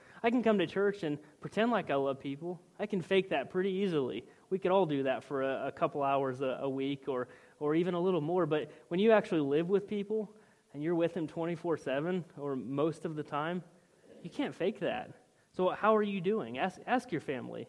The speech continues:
"Am I more loving than I used to be?" Another good passage here is, uh, Ephesians five twenty-one, "Submit to one another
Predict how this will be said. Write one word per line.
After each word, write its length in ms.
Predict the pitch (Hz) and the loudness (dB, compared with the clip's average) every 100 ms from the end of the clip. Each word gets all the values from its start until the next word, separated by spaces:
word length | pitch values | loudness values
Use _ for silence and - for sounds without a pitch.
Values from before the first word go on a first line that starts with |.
| - | -6
"Am 120 | 160 | -2
I 100 | 185 | 0
more 180 | 185 175 | 2 4
loving 320 | 170 170 160 | 4 4 2
than 140 | 147 131 | -2 -4
I 40 | |
used 280 | 123 127 - | -4 -6 -10
to 60 | 123 | -10
be?" 240 | 120 123 _ _ _ _ _ _ _ _ | -10 -12 _ _ _ _ _ _ _ _
Another 280 | 151 170 170 | 2 4 4
good 220 | 156 156 | 2 0
passage 420 | 160 156 147 156 | 0 0 0 -4
here 260 | - 151 170 | -2 -2 0
is, 280 | 147 127 - | -2 -4 -6
uh, 300 | 131 123 123 127 | -2 -2 -2 -6
Ephesians 480 | 135 160 147 143 | 0 0 0 -6
five 240 | - 147 151 | -2 -2 -2
twenty-one, 480 | - 165 170 147 147 | -2 -4 -2 -2 -2
"Submit 320 | 170 175 175 | 0 0 0
to 100 | 185 | -2
one 140 | 180 | -2
another 440 | 180 151 127 131 | 2 2 2 0